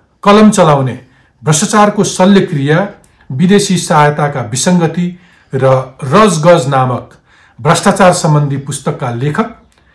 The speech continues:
तथा ई कागज डट कमका प्रधान सम्पादक हरिबहादुर थापालाई निम्त्याएको छु। आउनुहोस्, स्वागत गरौँ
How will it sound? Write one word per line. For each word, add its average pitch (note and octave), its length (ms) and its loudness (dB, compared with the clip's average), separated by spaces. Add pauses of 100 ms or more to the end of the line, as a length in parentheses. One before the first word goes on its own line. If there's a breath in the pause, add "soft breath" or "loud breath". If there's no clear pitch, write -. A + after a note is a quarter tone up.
(180)
तथा F3 400 0
ई A#3+ 100 2
कागज C3+ 560 -2
डट A#2+ 140 -8
कमका B2+ 300 -8
प्रधान A2+ 360 -6
सम्पादक A#2 560 -10 (420 soft breath)
हरिबहादुर C#3 540 0 (100)
थापालाई A2 340 -10
निम्त्याएको G#2+ 460 -18
छु। - 140 -18 (340 soft breath)
आउनुहोस्, D3+ 400 4
स्वागत D3 260 -2
गरौँ C#3+ 560 -4